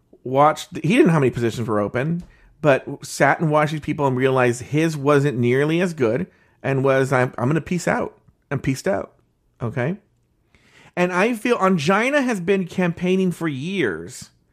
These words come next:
to get on All Stars. In fact, s-, from even All Stars one, All Stars one, she drove a, the girls around in a van.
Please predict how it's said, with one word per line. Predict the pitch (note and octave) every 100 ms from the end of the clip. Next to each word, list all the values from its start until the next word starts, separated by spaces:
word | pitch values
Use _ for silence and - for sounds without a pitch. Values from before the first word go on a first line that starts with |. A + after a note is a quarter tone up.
| _ _ _ -
to | D3+
get | C#3 D#3
on | C3
All | A#2+
Stars. | A2 - - - - - _ _ _ _ _ _ _
In | D#3+ D3+
fact, | B3 A#3 F#3+ - -
s-, | F3+ - _ -
from | - G3
even | A3+ B3
All | - A3
Stars | G3+ F#3+ C#3+
one, | A#2+ D#3 D#3+ - -
All | E3
Stars | F#3 G#3+
one, | D3+ F#3 F#3
she | - E3
drove | C3 D3+ F#3
a, | F#3+ D3+
the | C#3
girls | B2 D#3+ E3+
around | E3 D#3+
in |
a | B2+
van. | A2 A#2 D3 A2 A2